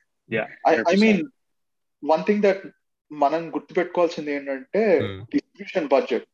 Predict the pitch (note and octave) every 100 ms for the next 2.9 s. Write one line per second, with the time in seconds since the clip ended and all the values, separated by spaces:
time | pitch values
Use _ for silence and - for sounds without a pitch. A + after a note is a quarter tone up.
0 | D3+ - F#3+ F3+ A#2+ - F3 G3+ G3+ E3
1 | - - E3+ G3 G3 - E3 F#3 G3+ F#3
2 | F#3 F3+ F3+ D#3 D#3 F3 - A3